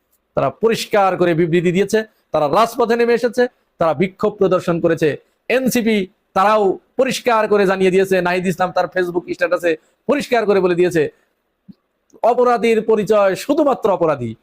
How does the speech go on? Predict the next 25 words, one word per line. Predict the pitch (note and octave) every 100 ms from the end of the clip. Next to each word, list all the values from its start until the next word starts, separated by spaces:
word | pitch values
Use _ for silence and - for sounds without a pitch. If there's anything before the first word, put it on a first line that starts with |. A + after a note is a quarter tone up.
| _ _ _ -
সে | D3+ C#3+ -
কোন | D3+ D3+
পদে | C3+ E3+ E3
আছে, | E3 D#3 D#3+ C#3 -
কি, | - A3 F#3+ D3+ _ _ _ _ _ _
এগুলো | D3 D3+ C#3+
দেখার | D3 D#3+ D3
কোনো | D3 C#3
সুযোগ | E3+ D#3 C3+
নাই, | C3 A#2 _ _ _
তাকে | E3+ E3+
অবশ্যই | E3+ A3+ - B3+ D4+ - _
আইনের | D3 D3+ C#3+
কাছে | C#3 C3+
হস্তান্তর | B2 A#2+ - C#3+ C3 A#2+
করতে | B2 -
হবে। | A#2+ B2 C#3 _ _ _ _ _ _ _ _
এই | F#3 F3+ D#3+
চাপে | - E3 D#3
পড়ে | C#3 C#3 A#2 B2 _ _ _ _ _ _ _ _ _ _ _ _ _ _ _ -
তাকে | C#3 B2+ A#2+ - _ _ -
সেনা | D3 C#3+ C3 -
সদর | - D3+ C#3+
দপ্তর | C#3+ - C#3+
জানিয়েছে | D3+ E3 F#3